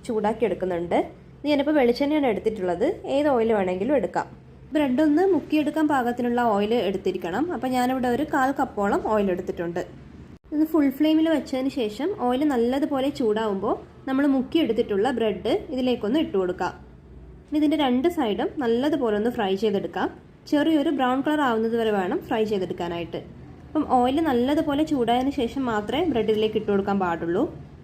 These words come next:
അതുപോലെ ഈ ബ്രെഡിൻ്റെ എല്ലാ ഭാഗത്തും പൈനാപ്പിൾ ജാം നല്ലതുപോലെ ഒന്ന് പുരട്ടി കൊടുക്കണം.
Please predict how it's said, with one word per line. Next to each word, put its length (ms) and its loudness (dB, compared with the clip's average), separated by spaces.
അതുപോലെ 360 2
ഈ 20 2
ബ്രെഡിൻ്റെ 440 0
എല്ലാ 180 2
ഭാഗത്തും 400 0
പൈനാപ്പിൾ 460 -2
ജാം 200 -2
നല്ലതുപോലെ 580 2
ഒന്ന് 160 0
പുരട്ടി 300 -2
കൊടുക്കണം. 380 -2